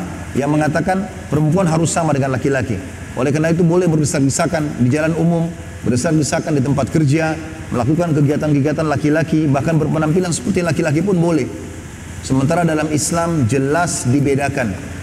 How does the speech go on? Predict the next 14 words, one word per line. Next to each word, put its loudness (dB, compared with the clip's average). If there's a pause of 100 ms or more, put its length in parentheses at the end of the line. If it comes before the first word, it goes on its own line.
(160)
Bahkan 0
Nabi 2
sallallahu 0
alaihi -4
wasallam 0
mengatakan -2
Allah 0
melaknat 0 (880)
perempuan 2
yang 0
menyerupai 0
laki-laki 0
dan 0
perum-, 0